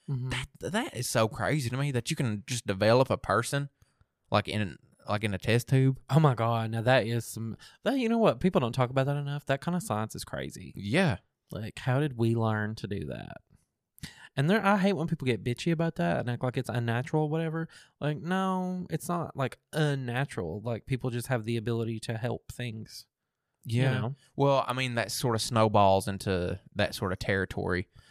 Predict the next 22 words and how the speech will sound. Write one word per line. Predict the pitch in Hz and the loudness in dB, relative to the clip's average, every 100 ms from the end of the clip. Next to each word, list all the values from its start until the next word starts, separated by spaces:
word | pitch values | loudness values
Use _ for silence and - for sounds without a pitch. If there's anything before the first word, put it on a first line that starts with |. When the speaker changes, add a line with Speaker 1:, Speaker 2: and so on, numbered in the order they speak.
| - | -10
Speaker 2:
as | - | 2
Speaker 1:
I | 156 | 4
Speaker 2:
far | 160 | 6
Speaker 1:
mean, | 160 | 4
Speaker 2:
as | 95 | 0
Speaker 1:
I, | - 139 135 | 2 0 2
I | 139 | 2
do | 139 | 2
feel | 151 123 | 0 2
like | 117 113 | 2 -2
if | 113 - | -6 -6
you're | 113 113 - _ _ _ _ _ - | -4 -4 -6 _ _ _ _ _ -14
Speaker 2:
genetic | - 98 92 92 _ 104 | -4 -2 -2 -4 _ -12
disorders | - 92 95 95 | -6 -4 -4 -4
and | 95 | -4
all | 95 | -6
that | 95 | -8
stuff | - 110 | -8 -8
goes. | - 123 | -2 2
Speaker 1:
Well, | 135 | 2
I | 117 | 2
mean, | 131 127 117 | 0 -2 -6